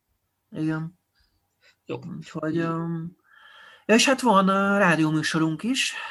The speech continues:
Speaker 1: ö, és ahhoz kapcsolódóan van podcast. Ugye a Vipcast-et említettem már, hogy kétezer-kilenc óta van a, ez a beszélő podcastem,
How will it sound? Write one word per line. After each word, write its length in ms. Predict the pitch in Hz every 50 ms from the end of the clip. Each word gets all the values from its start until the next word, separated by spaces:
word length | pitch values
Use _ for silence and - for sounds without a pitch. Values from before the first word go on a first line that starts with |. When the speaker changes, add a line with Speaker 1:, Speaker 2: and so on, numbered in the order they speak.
| - - - - - - 190 -
Speaker 1:
ö, 220 | 170 175 180 180
és 180 | 175 180 180 185
ahhoz 180 | 180 170 160
kapcsolódóan 600 | - - 175 180 - - 175 170 170 175 170 170
van 180 | 165 170 165 160
podcast. 680 | - 160 147 - - 147 139 - - - - - - _ _ _ _ _ - - - - - - - - _ _
Ugye 300 | - 160 160 170 175 170
a 240 | 170 170 170 170 170 - 170
Vipcast-et 500 | 170 202 202 185 - 185 180 - 180 185
említettem 460 | 180 185 180 180 175 180 - 175 160
már, 200 | 160 165 160 160
hogy 140 | 160 160 156
kétezer-kilenc 800 | 156 - 170 160 165 156 160 151 147 - - 160 151 156 151 -
óta 200 | 156 151 - 151
van 160 | 151 151 151
a, 480 | 151 147 147 143 143 147 143 147 151 - -
ez 140 | - 156 -
a 40 | 156
beszélő 380 | 156 160 - - 160 156 147
podcastem, 760 | 147 - 143 143 - 175 180 180 - - 196 190 196 185 185